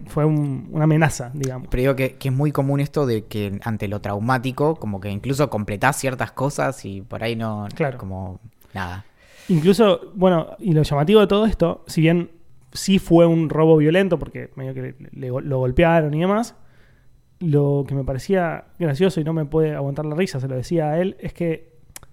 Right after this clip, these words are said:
Speaker 1: él se le plantaba de manos y, él, y estaba desnudo.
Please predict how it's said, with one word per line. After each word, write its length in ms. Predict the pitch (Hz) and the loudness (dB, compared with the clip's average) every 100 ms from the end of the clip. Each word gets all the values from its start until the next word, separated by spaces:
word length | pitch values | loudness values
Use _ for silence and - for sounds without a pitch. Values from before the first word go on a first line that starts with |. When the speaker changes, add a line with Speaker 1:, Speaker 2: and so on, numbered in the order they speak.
| _ _ _ _ _ _ | _ _ _ _ _ _
Speaker 1:
él 140 | 202 208 | 2 2
se 120 | 190 | 2
le 80 | 160 | 2
plantaba 320 | 156 151 185 | 2 2 4
de 80 | 160 | 4
manos 300 | 170 185 - | 2 0 -2
y, 20 | |
él, 80 | 143 - - | -6 -8 -8
y 60 | |
estaba 260 | 143 160 156 | -4 -2 0
desnudo. 460 | 123 190 139 127 | 2 0 0 -6